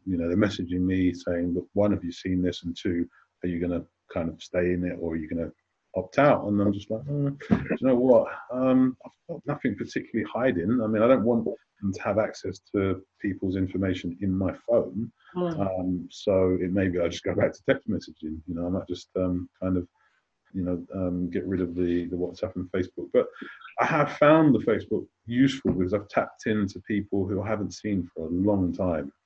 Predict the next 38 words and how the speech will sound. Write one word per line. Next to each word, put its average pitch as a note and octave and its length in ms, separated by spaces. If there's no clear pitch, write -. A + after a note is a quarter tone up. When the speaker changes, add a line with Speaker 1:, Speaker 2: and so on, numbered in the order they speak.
Speaker 2:
Yeah. A#2+ 460
Speaker 1:
And F#2+ 200
although, G#2 400
you G2+ 60
know, F#2+ 120
much G#2+ 240
like F#2+ 140
people F#2+ 300
that F#2+ 100
have F2+ 160
come G2+ 180
to F#2+ 140
you F#2+ 220
and F2+ 180
kind G2+ 80
of F#2 80
said, F2 140
"Hang G2 160
on E2+ 60
a - 20
minute, G2 180
you're F#2 140
around F#2+ 200
the - 60
corner, F2+ 320
are F2 80
you F2 200
okay?" E2 500
There F2 100
are F2+ 40
people A#2 400
that F2 100
I F#2 80
haven't G#2 260
seen F2 260
for E2 140
literally F#2 560
years F2 500